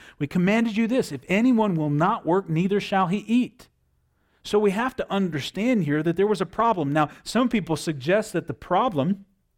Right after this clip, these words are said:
of people not working was because they were so convinced that Jesus was quickly coming that they just kinda said, "Well, we don't need to worry about anything in this life." And that's likely true. There had to have been some people there that were thinking, "Listen, if Jesus is coming back tomorrow,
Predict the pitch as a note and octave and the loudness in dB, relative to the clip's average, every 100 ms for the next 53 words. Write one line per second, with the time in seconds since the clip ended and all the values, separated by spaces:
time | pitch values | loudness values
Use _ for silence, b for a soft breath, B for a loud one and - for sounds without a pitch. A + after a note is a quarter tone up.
0 | _ _ _ _ b b - E3 - F3+ | _ _ _ _ b b -2 -2 -2 -4
1 | E3 D3 C3+ D#3 D3+ B2 A#2 G#3+ - B2+ | -2 -2 0 -2 -2 -6 -2 -2 -2 -4
2 | A2+ G3 B B B B E3 D#3+ E3+ F3 | -2 -2 B B B B -4 -2 -4 0
3 | E3+ D3+ E3+ D3+ C#3+ G3 G3 F3 C#3+ G3 | -2 0 0 0 0 -2 0 -2 -2 -2
4 | F3+ - C#3 C3 E3+ D3+ C#3 C3 B2+ - | -2 -6 -12 -8 -8 -8 -8 -8 -6 -6
5 | D3+ B2+ - A#3+ G3+ D3+ C#3+ C#3+ D3 - | -6 -6 -4 0 0 0 -4 -6 -6 -4
6 | C#3 C3 C#3 C#3 D3+ D3 C#3+ C3 B2+ C3 | -6 -6 -6 -6 -2 -2 -2 -4 -2 -2
7 | B2 A#2+ A#2 A2+ A#2 G#2 G2 - D#2+ - | -2 -4 -4 -4 -6 -8 -10 -12 -14 -16
8 | _ _ _ _ _ _ _ _ - C4+ | _ _ _ _ _ _ _ _ -4 -4
9 | - D3+ C3+ - A#2+ G#2 A2+ B2+ F3+ C3+ | -2 0 -2 -2 -8 -8 -6 -6 -2 -2
10 | C#3 D#3+ C#3+ B2+ C3+ C#3 B2 C3 C3+ B2 | -2 -4 -4 -4 -6 -6 -8 -8 -8 -6
11 | B2 D3 C#3 A#2+ C3+ C3+ B2+ A3 - G2+ | -4 -4 -6 -8 -8 -6 -4 -4 -6 -12
12 | F#2 F3 A#3 C3 A#2 C#3 B2 A#2 B2+ A#2 | -10 -10 -10 -12 -10 -6 -4 -4 -6 -8
13 | A#2+ - C3+ | -8 -6 -8